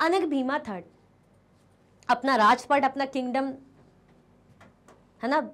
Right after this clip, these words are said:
ऐसे डेडिकेट करना बहुत बड़ी बात होती है, पर भगवान के लिए उन्होंने किया। होते हैं कुछ लोग, और उसमें कोई गलत बात नहीं भाई, भगवान की भक्ति, आप, आप इतना यकीन कर रहे हो अपने ईश्वर पे, ठीक है। ये हमने क्या देखा, सबका मतलब अलग अलग रीजन वाइज सब अपना अपना चीज़ें क्या बनवा रहे हैं, क्या करवा रहे हैं। जैसे हमने देखा किसने, गंगा डायनेस्टी के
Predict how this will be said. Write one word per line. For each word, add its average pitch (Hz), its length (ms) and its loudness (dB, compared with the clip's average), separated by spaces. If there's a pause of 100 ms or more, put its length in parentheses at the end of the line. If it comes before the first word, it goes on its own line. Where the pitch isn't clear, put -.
ऐसे 247 240 2
डेडिकेट 220 440 -2
करना 254 280 -2
बहुत 226 200 0
बड़ी 208 220 -4
बात 277 240 -2
होती 277 220 -6
है, 269 80 -10 (100)
पर 208 100 -2
भगवान 196 420 -8
के 247 60 -10
लिए 269 40 -2
उन्होंने 269 280 -2
किया। 277 260 -6 (320)
होते 254 240 2
हैं 359 100 2
कुछ 320 200 -4
लोग, 302 120 0
और 262 80 -2
उसमें 254 200 -10
कोई 302 120 -6
गलत 285 200 -4
बात 339 200 0
नहीं 339 120 -6
भाई, 339 80 -2
भगवान 240 360 -2
की 254 100 -6
भक्ति, 277 360 -4
आप, 226 260 0 (220)
आप 196 180 -6
इतना 254 200 -4
यकीन 247 340 -4
कर 294 120 -2
रहे 302 100 -2
हो 277 40 -2
अपने 285 160 -8
ईश्वर 262 320 -8
पे, 269 180 -8 (400)
ठीक 214 180 -6
है। 302 120 -6 (300)
ये 262 80 -2
हमने 277 240 -2
क्या 285 180 -4
देखा, 269 280 -6 (180)
सबका 381 380 -2
मतलब 392 400 -6
अलग 262 240 -6
अलग 285 220 -6
रीजन 240 300 -8
वाइज 240 180 -10
सब 247 180 -12
अपना 247 280 -10
अपना 240 200 -10
चीज़ें 240 280 -12
क्या 226 260 -8
बनवा 208 300 -8
रहे 220 100 -6
हैं, 226 80 -10
क्या 233 180 -2
करवा 202 300 -8
रहे 220 100 -6
हैं। 214 60 -8
जैसे 220 220 -6
हमने 240 200 -6
देखा 214 260 -6
किसने, 254 280 -10
गंगा 226 300 -4
डायनेस्टी 226 380 -6
के 269 200 -6